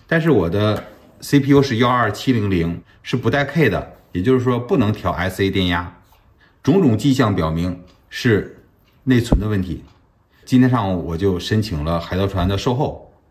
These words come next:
在申请售后的时候会扫这个码，扫码之后说是正品，记住啊，说是正品。但是他们人工审核的时候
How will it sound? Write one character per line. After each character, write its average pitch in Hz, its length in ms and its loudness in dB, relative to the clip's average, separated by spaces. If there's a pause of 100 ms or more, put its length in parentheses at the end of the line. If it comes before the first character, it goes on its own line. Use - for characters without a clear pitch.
(140)
在 151 120 -2
申 147 140 0
请 120 160 4
售 156 140 0
后 160 120 2
的 120 80 2
时 104 140 -2
候 101 240 0 (400)
会 - 220 0
扫 85 240 -2
这 117 120 0
个 127 80 0
码， 73 220 -4 (240)
扫 - 160 -4
码 110 180 -2
之 98 140 -6
后 120 420 -4 (140)
说 131 220 0
是 131 120 -4
正 120 160 0
品， 78 220 -6 (340)
记 - 140 -4
住 104 120 0
啊， 78 180 -2
说 - 180 -2
是 107 80 0
正 101 160 -2
品。 71 220 -6 (680)
但 143 200 -2
是 - 400 -2
他 143 100 -6
们 143 140 4
人 123 180 2
工 160 140 2
审 80 200 -2
核 87 200 0
的 151 80 2
时 95 120 -4
候 85 400 -6